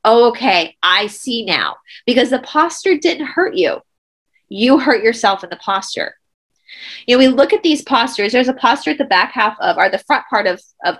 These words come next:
primary series, right before the Navasana for the middle, but it's called Marichasana D. And this is technically an advanced posture.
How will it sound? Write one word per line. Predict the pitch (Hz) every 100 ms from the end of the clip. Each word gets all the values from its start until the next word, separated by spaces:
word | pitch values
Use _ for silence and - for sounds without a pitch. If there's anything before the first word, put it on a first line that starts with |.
| -
primary | 185 190 185 185
series, | - 175 175 180 - -
right | 185 196
before | 226 233 226
the | 185 175 165
Navasana | 175 165 170 180 175
for | 185
the | 160
middle, | 170
but | 160
it's | 156
called | - 190 185
Marichasana | 202 262 247 220 180 165 -
D. | 160 95 - _ _ - - - - - -
And | 226 226
this | 269 415
is | 370
technically | - 320 294 294 339 277
an |
advanced | 208 185 185 - -
posture. | - 160 - - -